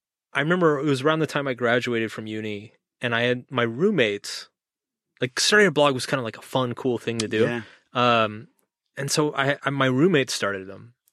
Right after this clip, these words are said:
Speaker 1: and it was basically just kind of this, like, public diary. You know, it's like I could go on and see what my roommate Dave had been doing that,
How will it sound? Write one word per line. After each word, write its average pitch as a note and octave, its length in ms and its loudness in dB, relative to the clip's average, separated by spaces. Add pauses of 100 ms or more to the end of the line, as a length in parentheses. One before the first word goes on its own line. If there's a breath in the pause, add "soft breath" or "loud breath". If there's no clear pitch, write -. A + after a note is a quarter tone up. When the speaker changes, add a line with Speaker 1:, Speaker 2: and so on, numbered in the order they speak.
(160)
Speaker 1:
and A#2 380 0
it D#3 80 -2
was D#3 120 2
basically G#3 300 2
just C#3 160 -4
kind E3 120 -2
of D3+ 60 -6
this, B2 140 -6
like, C#3 100 -6 (100)
public A#2+ 560 2
diary. C3+ 640 0 (300)
You D3+ 100 -4
know, D#3+ 160 -2
it's D#3 120 -6
like A#2+ 100 -2
I A#2+ 80 2
could A#2 160 -6
go A2 140 -2
on A2+ 160 -2
and A2+ 120 -4
see - 100 0
what A#2 120 0
my A2+ 80 -6
roommate A2 380 -2
Dave G#2 360 0
had A2+ 120 0
been A2+ 140 -4
doing A2+ 260 -2
that, A2+ 160 -6